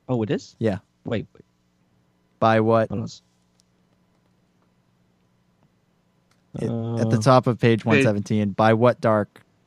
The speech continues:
Speaker 2: spite?
Speaker 1: Oh, it says Leia.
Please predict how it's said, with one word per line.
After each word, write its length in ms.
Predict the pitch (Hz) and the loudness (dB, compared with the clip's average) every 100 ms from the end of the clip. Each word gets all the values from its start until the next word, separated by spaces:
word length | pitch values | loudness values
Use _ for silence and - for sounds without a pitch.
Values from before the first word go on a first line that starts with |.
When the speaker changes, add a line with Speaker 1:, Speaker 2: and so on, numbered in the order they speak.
| _ _ _ | _ _ _
Speaker 2:
spite? 440 | - - 107 101 _ _ _ _ _ _ _ _ _ - | -12 -4 -4 -4 _ _ _ _ _ _ _ _ _ 2
Speaker 1:
Oh, 240 | 170 120 - _ _ _ _ _ _ - | 4 4 0 _ _ _ _ _ _ -20
it 100 | - | -10
says 220 | - 202 175 | -2 -2 0
Leia. 480 | 127 403 107 104 | 0 0 -2 -4